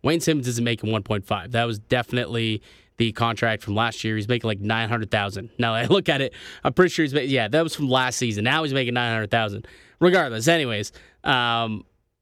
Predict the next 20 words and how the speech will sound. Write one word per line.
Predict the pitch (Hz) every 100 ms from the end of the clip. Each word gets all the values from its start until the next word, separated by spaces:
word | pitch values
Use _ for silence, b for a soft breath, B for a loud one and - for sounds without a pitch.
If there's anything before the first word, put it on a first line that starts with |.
| _ _ _ _ _ -
I |
still | - - 190
don't | 165 160 160 160
know | 151 139 135
if, | 131 131 117 -
if | 147 113
they | 123 117
take | - 120 113
him | 123 107 101 - - _ _ _ -
because | 123 120 123 113 104
they | 123
just, | 117 123 - -
he | 113 147
won't | 160 160 139
have, | 135 135 127 b b b b b -
his | 147 -
heart | 139 170 170
won't | 160 135
be | 135 123
there, | 101 104